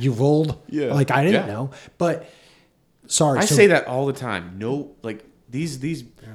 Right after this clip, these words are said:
Speaker 2: Auroras and these, like, all these other, you don't, you don't hear about these things. You don't know about these
Speaker 1: Shit,
Speaker 2: things
Speaker 1: even
Speaker 2: until
Speaker 1: that,
Speaker 2: something happens.
Speaker 1: even that one in Broward.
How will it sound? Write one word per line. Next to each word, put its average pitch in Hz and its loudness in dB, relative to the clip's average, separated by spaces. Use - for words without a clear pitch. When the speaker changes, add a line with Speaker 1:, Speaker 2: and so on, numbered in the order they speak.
Speaker 2:
Auroras 131 -4
and 101 -8
these, 107 -10
like, 98 -8
all 107 -4
these 117 -4
other, 107 -4
you 151 -6
don't, 135 -2
you 185 -2
don't 156 -2
hear 170 -8
about 117 -8
these 90 -12
things. 87 -10
You 135 -4
don't 151 -2
know 147 0
about 95 -4
these 92 -6
Speaker 1:
Shit, 98 0
Speaker 2:
things 95 -8
Speaker 1:
even - -2
Speaker 2:
until 147 2
Speaker 1:
that, 135 -4
Speaker 2:
something 147 -8
happens. 170 -6
Speaker 1:
even 180 2
that 170 0
one 170 0
in 147 0
Broward. 135 -4